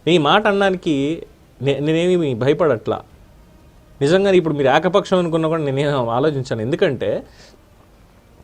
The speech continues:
ఒక పథకానికి ప్రారంభోత్సవం రోజు శుభమా అని చెప్పి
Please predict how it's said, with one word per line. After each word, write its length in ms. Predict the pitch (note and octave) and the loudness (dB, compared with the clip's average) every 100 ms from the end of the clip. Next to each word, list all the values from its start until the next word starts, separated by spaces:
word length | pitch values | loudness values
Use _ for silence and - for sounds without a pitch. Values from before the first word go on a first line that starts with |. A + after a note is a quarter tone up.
| - - - - | -20 -20 -20 -10
ఒక 120 | C3 | -8
పథకానికి 680 | D#3+ A#3+ D3+ F#3+ A3+ A3 G#3 | -4 -2 0 2 2 2 -2
ప్రారంభోత్సవం 960 | - D3+ E3+ F#3+ F3 F#3 - E3 D#3+ | 2 4 4 2 0 0 0 0 0
రోజు 280 | C#3+ B2 A#2+ | 2 2 0
శుభమా 400 | D3+ A#2+ C3+ C#3+ | -4 -4 0 0
అని 180 | D3+ C3+ | 0 -2
చెప్పి 220 | A#2+ B2 | -4 -6